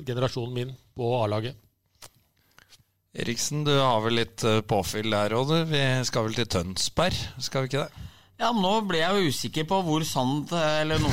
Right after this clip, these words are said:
Speaker 3: som helst er fra den informanten her,
Speaker 2: Nei, vi,
Speaker 3: men, eh,
Speaker 2: vi prøver.
Speaker 3: ja, det var vel at, eh, dere hadde vært og spilt, eh, noe turnering, eller hva det hadde vært for noe.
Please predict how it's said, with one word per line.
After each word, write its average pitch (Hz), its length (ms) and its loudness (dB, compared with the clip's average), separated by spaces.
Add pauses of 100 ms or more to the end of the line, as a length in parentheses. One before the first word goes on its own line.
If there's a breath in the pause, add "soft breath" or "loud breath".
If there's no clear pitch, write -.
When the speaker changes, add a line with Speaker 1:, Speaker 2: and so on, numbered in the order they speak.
(160)
Speaker 3:
som - 100 4
helst 151 240 0
er 123 240 2
fra 151 140 2
den 147 240 2
informanten 117 420 -2
her, 156 140 4
Speaker 2:
Nei, 143 80 6
vi, 165 80 6
Speaker 3:
men, 170 80 4
eh, 165 160 4
Speaker 2:
vi 180 160 4
prøver. 117 400 4
Speaker 3:
ja, 165 160 2
det 196 80 2
var 160 160 4
vel 165 100 2
at, 190 220 -2
eh, 190 180 0
dere 180 140 0
hadde 175 160 0
vært 156 260 -2
og 175 80 0
spilt, 127 400 -4
eh, 165 160 2
noe 165 160 -2
turnering, 123 540 -2
eller 147 340 2
hva 123 160 0
det 123 140 2
hadde 139 160 2
vært - 160 -6
for 160 80 -4
noe. 160 100 2